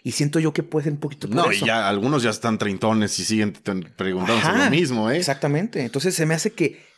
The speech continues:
Speaker 1: que va por ahí. O sea, ¿en qué momento tuviste como, digo, en mi caso, pues, mi mamá siempre me apoyó muchísimo.
Speaker 2: Ok.
Speaker 1: Y mi mamá me impulsó mucho. ¿Por qué? Porque, me, o sea, me dijo, ¿no? Bueno, no me dijo, pero me lo demostró con sus acciones de que, "Oye, eres bueno.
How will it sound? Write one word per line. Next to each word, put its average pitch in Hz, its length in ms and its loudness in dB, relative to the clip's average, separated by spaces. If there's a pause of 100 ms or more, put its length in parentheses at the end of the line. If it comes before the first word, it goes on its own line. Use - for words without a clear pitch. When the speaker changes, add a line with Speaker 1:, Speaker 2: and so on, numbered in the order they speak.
Speaker 1:
que 151 100 -2
va 143 180 -2
por 180 160 0
ahí. 156 380 2 (240)
O 120 80 -6
sea, 147 100 0
¿en 139 60 0
qué 165 100 2
momento 214 640 2 (720)
tuviste 143 340 2
como, 147 360 0
digo, 120 180 2
en 110 160 -2
mi 107 80 0
caso, 165 300 -2
pues, - 340 -6 (180)
mi 123 120 2
mamá 120 180 2
siempre 139 260 0
me 131 60 2
apoyó 113 220 0
muchísimo. 120 720 -6
Speaker 2:
Ok. - 180 -16 (640)
Speaker 1:
Y 120 100 0
mi 117 100 2
mamá 117 180 0
me 143 100 2
impulsó 143 320 -4
mucho. 113 460 -6 (840)
¿Por - 160 -8
qué? 156 120 0
Porque, 143 280 -8
me, 110 200 -6
o 107 120 -10
sea, 104 320 -4
me 107 120 -6
dijo, 110 220 -4
¿no? - 240 -14
Bueno, 123 240 0
no 113 80 0
me 151 140 4
dijo, 202 180 0
pero 117 160 0
me 117 80 2
lo 117 80 4
demostró 120 380 0
con 175 100 -2
sus - 80 -4
acciones 160 300 -2
de 147 100 -2
que, 113 200 -12 (360)
"Oye, 147 480 -6 (440)
eres 139 260 -10
bueno. 151 440 -8